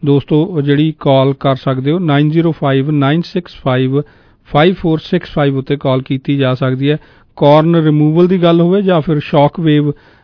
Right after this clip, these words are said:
ਥੈਰੇਪੀ ਸੰਬੰਧੀ ਤੁਹਾਡਾ ਕੋਈ ਵੀ ਸਵਾਲ ਹੈ ਤਾਂ ਤੁਸੀਂ ਕਾਲ ਕਰਨੀ ਹੈ ਆਰਥੋਲਿੰਕ ਦੇ ਨੰਬਰ ਉੱਤੇ। ਤਿੰਨ ਸੌ ਪੰਜਾਹ ਰਦਰਫੋਰਡ ਰੋਡ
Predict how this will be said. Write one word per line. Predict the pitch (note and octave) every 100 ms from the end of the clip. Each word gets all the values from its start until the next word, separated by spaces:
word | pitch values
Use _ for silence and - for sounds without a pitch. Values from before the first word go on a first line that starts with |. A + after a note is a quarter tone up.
| - D3 D3 -
ਥੈਰੇਪੀ | - D3 D3 G3
ਸੰਬੰਧੀ | F3+ E3+ D#3+
ਤੁਹਾਡਾ | E3+ E3 D3
ਕੋਈ | - E3
ਵੀ | G3
ਸਵਾਲ | G3+ F3 D#3+ D#3+
ਹੈ |
ਤਾਂ | D#3+ D3+
ਤੁਸੀਂ | C#3+ D3
ਕਾਲ | C#3+ C3+
ਕਰਨੀ | C#3 C3+ C#3+
ਹੈ | F3
ਆਰਥੋਲਿੰਕ | C#3+ B2+ D3 C3 B2+ C3+
ਦੇ | C3
ਨੰਬਰ | C3 C#3
ਉੱਤੇ। | D3 F3 F3 - - _ -
ਤਿੰਨ | E3
ਸੌ | - G#3 F#3+
ਪੰਜਾਹ | F#3+ D#3+ C#3+ F3 G3 D3+
ਰਦਰਫੋਰਡ | D#3 F3+ F#3 F3+ D3+
ਰੋਡ | C#3+ C3